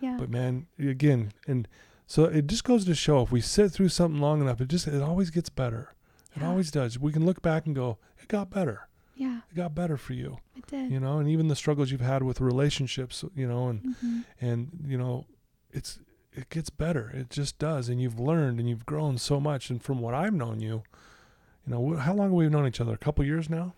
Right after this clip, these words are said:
Speaker 1: Yeah, about two years.
Speaker 2: Yeah. I mean, just from when I first met you to now, just the growth I've seen, it's amazing.
Speaker 1: Thank
Speaker 2: It
Speaker 1: you.
Speaker 2: truly is amazing. And sometimes it's hard when you're going through it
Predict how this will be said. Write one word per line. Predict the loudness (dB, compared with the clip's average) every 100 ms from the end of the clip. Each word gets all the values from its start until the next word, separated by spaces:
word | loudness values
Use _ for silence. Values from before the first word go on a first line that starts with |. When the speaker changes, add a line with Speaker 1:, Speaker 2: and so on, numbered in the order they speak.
| _
Speaker 1:
Yeah, | -2 0
about | 0 -4
two | -2 0
years. | 2 2 0
Speaker 2:
Yeah. | 2 0 -2 -2
I | 0
mean, | 2 2 0 -6 _ _ _ _ -6
just | 0 0
from | 2 2
when | 4 4
I | 4
first | 0 2 2 4
met | -2 -2
you | -2 0
to | 0
now, | 2 0 0 -2
just | -2 -4 -2
the | 0
growth | 4 2 2
I've | 0 0
seen, | -2 -6 -6 -10 _ -20 -20 -20 _ _ _ -10
it's | -6
amazing. | -4 -2 0 -2 -2 -10 -14 -20 -20 _
Speaker 1:
Thank | -8 -6
Speaker 2:
It | -6
Speaker 1:
you. |
Speaker 2:
truly | -4 2 6 6
is | 4 2
amazing. | 0 0 0 0 -4 -20 -20 -20 0
And | 0
sometimes | 6 6 8 6
it's | 4 6
hard | 8 8
when | 4
you're | 2
going | 4 2
through | 4 4
it | 4